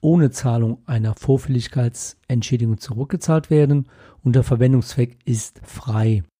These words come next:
Das heißt, dieses Produkt kommt zum Beispiel in Frage,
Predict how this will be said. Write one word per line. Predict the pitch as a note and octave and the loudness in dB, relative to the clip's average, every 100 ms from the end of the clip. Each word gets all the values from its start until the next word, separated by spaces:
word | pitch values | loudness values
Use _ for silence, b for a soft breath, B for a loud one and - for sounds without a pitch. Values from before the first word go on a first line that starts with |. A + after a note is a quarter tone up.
| _ B B | _ B B
Das | - C3 | -4 2
heißt, | F3+ C3+ - | 4 2 2
dieses | E3+ F#3+ | 0 0
Produkt | - F3 F3 | 0 0 2
kommt | E3 E3 | -2 0
zum | D3 | 0
Beispiel | C3 - A#2+ | 0 0 -4
in | G#2+ | -4
Frage, | - B2+ D3 E3 F3+ G#3+ | -2 0 2 4 2 0